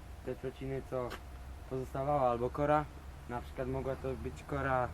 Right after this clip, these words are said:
i później tą korę wykorzystywali pod choinki lub ozdoby ogrodowe, więc albo tu były trociny,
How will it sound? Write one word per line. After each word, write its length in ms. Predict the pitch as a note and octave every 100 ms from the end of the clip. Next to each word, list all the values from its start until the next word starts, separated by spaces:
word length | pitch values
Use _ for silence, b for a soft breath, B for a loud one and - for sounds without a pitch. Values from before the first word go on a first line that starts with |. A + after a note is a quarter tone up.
| - - - -
i 40 | B2+
później 320 | C3 C3+ C3
tą 160 | C3+
korę 260 | B2 C#3 C3+
wykorzystywali 720 | B2+ - C3 A#2 C3+ C3 C3
pod 200 | - C3
choinki 520 | - C#3 D3+ - D#3 C#3 B B B B2
lub 160 | A#2+
ozdoby 560 | C3+ A#2+ C#3+ C3 C3+ C3
ogrodowe, 540 | A#2+ B2+ B2 B2 G#2+
więc 220 | G#2 G2+ - - - - - - - -
albo 300 | A2+ D3 D#3
tu 160 | D3+ D3+
były 240 | C#3 C#3+
trociny, 640 | C3+ B2+ B2+ C#3+ D3 D3+